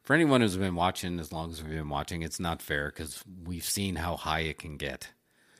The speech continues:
So, like, even when it's just so-so, this might be somebody's height. And I, and I'd love to hear why. 'Cause again, we love the sport.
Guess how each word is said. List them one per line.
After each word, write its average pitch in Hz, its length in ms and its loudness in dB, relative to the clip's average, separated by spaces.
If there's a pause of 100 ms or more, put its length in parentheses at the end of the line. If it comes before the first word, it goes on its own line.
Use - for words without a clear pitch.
(180)
So, 85 220 -4
like, 78 260 -4
even 87 240 -4
when 80 160 -6
it's - 400 -10 (400)
just 87 280 -4
so-so, 92 640 0 (340)
this 117 280 0
might 127 180 2
be 85 140 0
somebody's 78 680 -4 (180)
height. - 340 -2 (840)
And 76 240 -12 (140)
I, 76 200 0 (760)
and 80 100 -6
I'd 78 140 -6
love 85 160 -4
to 82 240 -8 (100)
hear 87 260 -4
why. 76 360 -2 (320)
'Cause 87 120 -2
again, 90 340 -2 (760)
we 92 80 -4
love 90 280 0
the 78 60 -4
sport. 87 440 -2